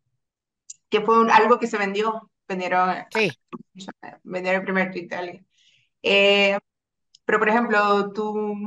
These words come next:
Speaker 1: la moneda de mil pesos, o sea, el papel de mil pesos es fungible porque una, una, un pedazo de papel de mil pesos es igual que el otro y lo puedes intercambiar indes-, eh, igual. Eh,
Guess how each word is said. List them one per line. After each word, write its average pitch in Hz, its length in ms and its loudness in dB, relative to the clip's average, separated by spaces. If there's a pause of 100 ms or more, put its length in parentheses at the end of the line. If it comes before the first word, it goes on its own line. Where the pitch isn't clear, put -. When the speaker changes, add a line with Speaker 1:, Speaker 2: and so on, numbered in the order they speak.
(200)
Speaker 1:
la 196 100 -2
moneda 208 460 2
de 226 80 0
mil 226 220 -2
pesos, - 380 -8
o - 60 -8
sea, - 180 -2
el - 80 -4
papel 202 280 -6
de 220 60 -6
mil 220 180 -6
pesos 233 360 -4
es 233 160 -4
fungible 185 520 -2
porque - 520 -12 (400)
una, 226 1080 2 (560)
una, 214 260 -2
un 208 640 -10
pedazo 208 300 -2
de 214 80 2
papel 220 240 0
de 226 80 0
mil 220 180 -2
pesos 233 360 -4
es 226 100 -4
igual 220 240 -2
que 240 80 -8
el 262 80 -8
otro 190 420 -10 (420)
y 208 100 -6
lo 196 100 0
puedes 202 180 0
intercambiar 202 680 -2
indes-, 202 520 -10
eh, 196 300 -10 (320)
igual. 202 380 0 (1300)
Eh, 190 720 2